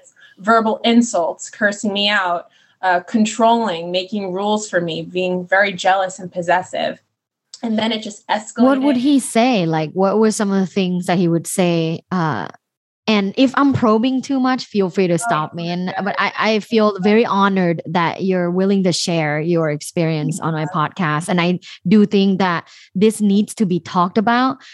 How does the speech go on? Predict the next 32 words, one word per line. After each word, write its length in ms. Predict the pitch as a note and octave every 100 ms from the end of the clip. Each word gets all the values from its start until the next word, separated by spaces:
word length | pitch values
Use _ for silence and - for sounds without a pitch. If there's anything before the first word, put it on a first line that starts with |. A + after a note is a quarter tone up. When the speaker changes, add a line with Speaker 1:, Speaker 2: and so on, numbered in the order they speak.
| -
Speaker 2:
so 160 | A3+
that 120 | G#3+ G3+
it 200 | F3+ -
gives, 240 | G3+ G3
like, 160 | A3+ D3
frameworks 720 | - G3+ F#3+ F#3+ E3+ F#3+ -
and 120 | E3+
examples 760 | F3 D#3+ D#3+ E3+ G3 F#3 E3+ F3+
for 80 |
people, 340 | F3 F#3 F#3+ F3+
like, 160 | D3+ -
"Hey, 220 | - G#3
listen, 480 | F#3 G3+ - F#2+ - - - - -
this 180 | G#3
is 120 | A#3 G#3
ha-, 260 | G3 E3+ -
this 180 | G#3 F#3
has 220 | G3+ F#3+
happened 600 | - E3 E3 G#3 A3 A3 - _ -
to 180 | A3 F#3+
Lauren, 480 | F3 E3+ F#3 A3
and, 80 | A3
like, 140 | F#3 -
is 140 | G#3 G#3+
it 100 | C#4
happening 460 | C4 C4+ C#4 C#4+
to 100 | C#4
you? 160 | C#4 C#4+
Because 300 | A3 G3 D#3+
this 200 | E3 D#3+
is 120 | E3+
abuse." 380 | D#3+ - - -